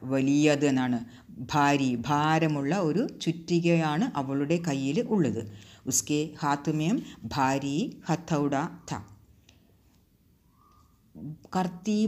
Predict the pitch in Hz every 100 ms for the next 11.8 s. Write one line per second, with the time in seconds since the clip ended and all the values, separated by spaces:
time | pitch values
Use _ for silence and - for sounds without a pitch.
0 | 170 151 156 180 180 147 143 147 - -
1 | 160 147 139 117 117 - - - - 131
2 | 156 165 170 - 117 120 151 208 214 139
3 | 120 139 269 - - - 160 - - 247
4 | - 123 127 170 320 - - 147 147 160
5 | 160 160 160 147 135 - 143 143 139 127
6 | 123 - - 127 143 147 147 - - _
7 | 139 135 156 208 160 131 131 139 127 135
8 | 135 165 156 143 139 135 170 160 131 156
9 | 180 190 156 139 131 123 135 131 202 196
10 | 120 107 104 - - - - _ _ _
11 | - - 156 139 139 139 147